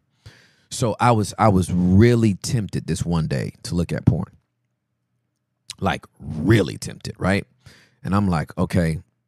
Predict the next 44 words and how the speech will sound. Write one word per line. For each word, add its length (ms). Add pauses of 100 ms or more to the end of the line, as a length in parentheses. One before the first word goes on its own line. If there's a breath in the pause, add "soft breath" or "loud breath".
(340)
I 100
don't 140
know 120
what 180
I'm 60
gonna 220
do. 380 (160)
Like, 320 (720)
Lord, 420 (120)
I 80
need 180
help." 340 (540)
Uh, 80 (320)
and, 400 (560)
and 140 (100)
'cause 280
I'm, 180
like, 180
on 140
the 80
verge, 340
like, 180
I'm 200
about 280
to, 200 (600)
I'm 80
about 200
to 40
call 240
up 80
my 160
website 600
and 240 (640)
look 340
and 260
masturbate 500
and 100
do 100
all 80
this 100
kind 120
of 60
stuff, 180
right? 120